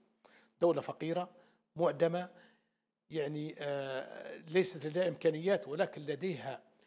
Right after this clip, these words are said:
رجال وطنيون مؤمنون ب-، ب-، بدورهم وببلادهم ويريدون أن يبنوا دولة. وفعلًا، فعلًا بدأوا في بناء الدولة.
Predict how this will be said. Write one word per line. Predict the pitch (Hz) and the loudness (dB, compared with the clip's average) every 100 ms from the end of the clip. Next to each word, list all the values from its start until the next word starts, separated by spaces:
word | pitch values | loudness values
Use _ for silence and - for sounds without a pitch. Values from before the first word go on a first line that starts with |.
| _ - | _ -10
رجال | 143 120 175 180 190 - _ - | -8 0 2 2 -2 -8 _ -6
وطنيون | 160 156 147 143 147 190 185 190 - - | -4 -2 -6 -6 -6 -4 -4 -8 -18 -10
مؤمنون | 185 160 165 175 156 | -8 -4 -4 -2 -4
ب-، | |
ب-، | 143 139 143 | -4 -8 -10
بدورهم | 139 143 180 160 143 | -2 0 2 0 -2
وببلادهم | 135 143 190 175 160 | -6 2 4 4 -2
ويريدون | 151 170 170 | -4 -4 -4
أن | 156 156 | -4 -6
يبنوا | 135 131 | -6 -6
دولة. | - - - _ _ - | -6 -6 -16 _ _ 6
وفعلًا، | 254 - 113 - _ _ _ _ _ | 6 6 -4 -10 _ _ _ _ _
فعلًا | 262 240 | 6 6
بدأوا | 180 226 196 | 6 4 4
في | 165 | 0
بناء | 175 180 | 0 2
الدولة. | 160 160 214 226 | 2 4 2 2